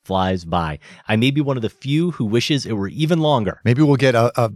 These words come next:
Speaker 2: like Leone's Once Upon a Time in America, maybe we'll get a five and a half, six-hour cut of The Irishman in,
Speaker 1: Maybe.
Speaker 2: in fifteen years. Here's Daniel C.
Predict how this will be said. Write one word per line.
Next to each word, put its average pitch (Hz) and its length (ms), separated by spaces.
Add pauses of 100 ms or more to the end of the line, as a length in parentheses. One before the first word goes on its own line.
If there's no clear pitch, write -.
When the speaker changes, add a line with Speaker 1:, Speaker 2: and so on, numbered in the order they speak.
(100)
Speaker 2:
like 139 360
Leone's 127 920
Once 123 160
Upon 127 160
a 110 40
Time 120 220
in 120 60
America, 110 360
maybe 120 120
we'll 139 120
get 120 140
a 110 40
five 117 360
and 113 80
a 107 60
half, 107 320
six-hour 160 500
cut - 360
of 101 180
The 113 80
Irishman 92 500
in, 92 140
Speaker 1:
Maybe. 92 100
Speaker 2:
in 123 140
fifteen 101 420
years. 85 260 (300)
Here's 160 180
Daniel 123 380
C. 82 300